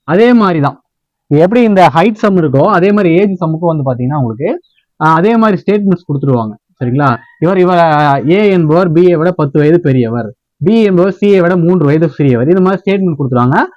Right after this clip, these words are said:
அதுல நாம சம் சால்வ் பண்ற மாதிரி இருக்கு. இது பார்க்கணும். அடுத்தது பிளட் ரிலேஷன். பிளட் ரிலேஷன்னா உங்களுக்கு தெரியும், தந்தை, ஆஹ், தந்தை மகன், இவருக்கு வந்து பேரனாகிறாரு, இவருடைய மகன் இவருக்கு இதாகிறாரு, அந்த மாதிரி வந்து வரும். அதையும் ஸ்டேட்மெண்ட்டா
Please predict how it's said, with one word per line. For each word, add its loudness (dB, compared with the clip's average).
அதுல 2
நாம 2
சம் 0
சால்வ் 0
பண்ற 0
மாதிரி -2
இருக்கு. -6
இது 2
பார்க்கணும். -4
அடுத்தது 0
பிளட் 0
ரிலேஷன். -2
பிளட் -2
ரிலேஷன்னா 0
உங்களுக்கு 0
தெரியும், 0
தந்தை, -2
ஆஹ், 2
தந்தை 0
மகன், 0
இவருக்கு 0
வந்து 2
பேரனாகிறாரு, 2
இவருடைய 0
மகன் -2
இவருக்கு -2
இதாகிறாரு, 0
அந்த 0
மாதிரி 2
வந்து 0
வரும். -2
அதையும் 0
ஸ்டேட்மெண்ட்டா -2